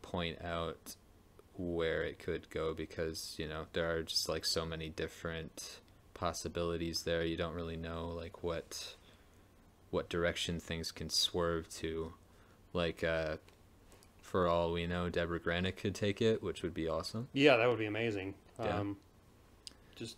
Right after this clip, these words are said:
Speaker 2: yeah, for that film that, honestly, <laughs> you know, not to play on the words, but, like, kind of felt like it, you know, came and gone, but, like, made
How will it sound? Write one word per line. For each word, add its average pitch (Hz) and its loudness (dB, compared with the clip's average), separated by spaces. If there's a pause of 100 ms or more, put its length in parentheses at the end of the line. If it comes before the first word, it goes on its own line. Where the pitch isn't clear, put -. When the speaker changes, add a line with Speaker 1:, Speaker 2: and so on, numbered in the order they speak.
(120)
Speaker 2:
yeah, 107 2
for 110 -2
that 104 -2
film 104 -2
that, 101 0 (720)
honestly, 110 2 (420)
<laughs> - -12
you 139 0
know, 120 2
not 117 2
to - -4
play 120 4
on 113 4
the 107 0
words, 120 4
but, 110 2
like, 104 0 (240)
kind 135 2
of 117 0 (1120)
felt 123 6
like 113 4
it, 117 0 (120)
you 120 -4
know, 101 0 (380)
came 117 0
and 110 -4
gone, 113 4
but, 98 0
like, 98 -2
made 104 0